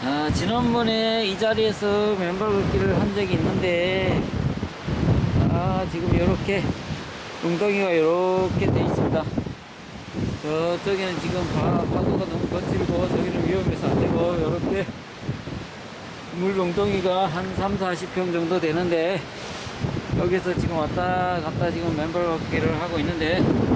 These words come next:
아주 여기는 그나마 안전하기 때문에 여기서 하고 있는데, 지난번에보다 아주 발에 느껴지는 강도가 세네, 세.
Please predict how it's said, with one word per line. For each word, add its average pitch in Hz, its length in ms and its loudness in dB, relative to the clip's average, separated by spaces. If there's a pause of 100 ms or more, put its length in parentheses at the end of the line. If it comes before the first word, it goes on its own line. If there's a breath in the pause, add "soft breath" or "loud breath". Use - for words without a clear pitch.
(800)
아주 175 560 0
여기는 165 460 0 (1160)
그나마 165 460 2 (1040)
안전하기 170 580 0
때문에 170 400 0
여기서 156 340 0
하고 165 260 -2
있는데, 160 440 0 (920)
지난번에보다 202 680 2
아주 190 1160 2 (920)
발에 185 240 0
느껴지는 180 640 0
강도가 170 560 0 (220)
세네, 190 320 2 (100)
세. 196 160 0